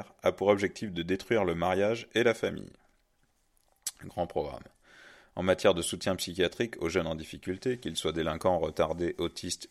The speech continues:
psychotiques, suicidaires ou drogués, une expérience de vie en milieu ouvert, l'inverse des milieux fermés dits asilaires, fait florès. La période est à la nouveauté, à l'ouverture, au renversement des valeurs.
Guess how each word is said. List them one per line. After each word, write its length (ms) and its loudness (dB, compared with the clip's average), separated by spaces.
psychotiques, 680 -6
suicidaires 640 0
ou 60 -6
drogués, 500 -2
une 160 -4
expérience 500 0
de 80 2
vie 300 -2
en 100 -2
milieu 320 -2
ouvert, 480 0
l'inverse 420 2
des 120 -4
milieux 200 -4
fermés 380 -4
dits 220 -10
asilaires, 480 -2
fait 140 -2
florès. 580 -4
La 100 4
période 320 8
est 160 2
à 60 2
la 100 4
nouveauté, 580 0
à 80 2
l'ouverture, 800 0
au 100 -2
renversement 600 2
des 100 0
valeurs. 460 0